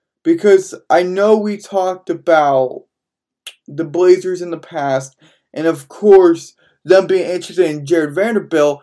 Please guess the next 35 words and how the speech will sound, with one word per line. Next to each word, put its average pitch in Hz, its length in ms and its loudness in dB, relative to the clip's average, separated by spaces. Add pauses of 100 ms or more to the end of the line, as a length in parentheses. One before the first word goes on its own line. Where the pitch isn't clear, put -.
(100)
and 160 100 -2
I 196 100 4
just 190 160 -10
wanna 214 200 0
reiterate 196 560 -2
this 131 220 -4
real 120 100 -6
quick. - 480 -10 (420)
'Cause 175 220 -2
reports 196 440 0
have 208 260 0
come 233 260 -8
out, 170 400 -2 (380)
uh, 160 260 4
per 208 320 -2
Brian 208 340 -2
Windhorst 190 480 -2
of 175 140 -6
E 175 80 0
S 196 120 0
P 175 180 -10
N, 170 220 -6
right? 156 440 0 (760)
And 175 720 -2 (180)
the 160 140 -2
Blazers 214 680 0
are 190 220 2
absolutely 202 560 -2
in 180 200 -8
buying 170 400 -4
mode 135 200 -2
ahead 151 240 -6
of 143 120 -10
trade 160 300 -4
deadline. 120 480 -6